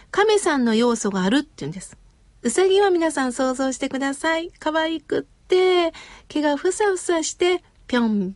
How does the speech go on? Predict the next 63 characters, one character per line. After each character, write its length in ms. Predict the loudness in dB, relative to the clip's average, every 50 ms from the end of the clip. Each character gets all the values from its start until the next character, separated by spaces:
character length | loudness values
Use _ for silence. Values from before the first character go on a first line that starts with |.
| _ _
ぴ 100 | -2 0
ょ 80 | 2 2
ん 80 | 2 0
と 280 | _ -4 -4 -4 -4 -6 -10 -20 -20 -20 _ -4
前 340 | 0 2 2 2 2 2 2
に 200 | 0 0 0 0
前 320 | 0 0 2 2 2 0
に 120 | 0 -2 -4
進 380 | -4 -6 -6 -6 -4 -4 -2
み 100 | -2 -2
ま 160 | -2 -4 -6
す 160 | -6 -6 -6 -4
よ 180 | -4 -2 -2
ね。 260 | -2 -2 -2 -2 -4 -6 _ -20 -20 _ _ _ _ _ _ _ _ _ _ _ _ _ _ _ _ _ _ _ _ _ -4
カ 120 | -2 0
メ 140 | 2 2 0
さ 160 | 0 -2 -4
ん 80 | -4 -4
で 140 | -6 -8
す。 100 | -8 -12 _ _ _ _ _ -20 -20 -20 -20 -20 -20 -20 -20 -20 _ -6
カ 140 | -2 0
メ 220 | 0 2 2 0 0
さ 260 | 0 0 0 2 2
ん 220 | 2 2 2 2
は 240 | 2 2 0 0 -2 -8 _ _ -6
ゆ 180 | 0 2 2 2
っ 40 | 0 _ _ _ 2
く 100 | 4 6
り 160 | 6 6 6
で 80 | 4 0
す 140 | 0 -2 -2
よ 60 | 0
ね。 280 | 2 2 2 0 -2 -2
カ 120 | 0 2
メ 100 | 2 2
さ 80 | 2 2
ん 60 | 0
が 60 | 0
立 160 | 0 -2 -4
ち 100 | 0 0
上 80 | 2 2
が 60 | 2
っ 40 | 2
て、 100 | 2 0
ブ 160 | 0 2 2 2
ワ 80 | 2 4 4 2 2 2
ー 20 | 0
っ 40 | 0
て 100 | 0 2
猛 320 | 4 4 6 6 4 4
ダ 120 | 4 4 2
ッ 20 |
シ 160 | 2 0 0
ュ 40 | 2
で 140 | 0 0 0 -2 -10 -12 -12 -10 -6
走 260 | -2 0 0 2 2
っ 80 | 2 0
て 180 | _ -2 0
る 140 | 2 2 2
と 140 | 0 -2 -4
こ 100 | -2 -2
っ 60 | -2
て 240 | -2 _ -6 -6